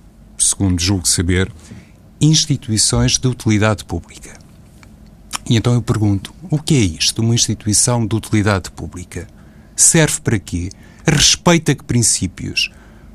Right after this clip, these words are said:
Foi reconhecida à conta de quê e obedece a que critérios? E deve cumprir que objetivos?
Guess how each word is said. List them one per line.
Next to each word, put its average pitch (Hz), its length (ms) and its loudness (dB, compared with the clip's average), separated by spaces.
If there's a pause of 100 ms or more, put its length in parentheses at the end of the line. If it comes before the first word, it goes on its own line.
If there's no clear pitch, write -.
(200)
Foi 165 240 4
reconhecida 139 800 2
à 117 160 0
conta 131 380 0
de - 100 -8
quê 127 320 2
e 127 120 4
obedece 127 500 2
a 104 40 -2
que - 100 -18
critérios? 90 640 -2
E 151 100 4
deve 147 300 4
cumprir 135 500 0
que - 100 -4
objetivos? 92 760 -4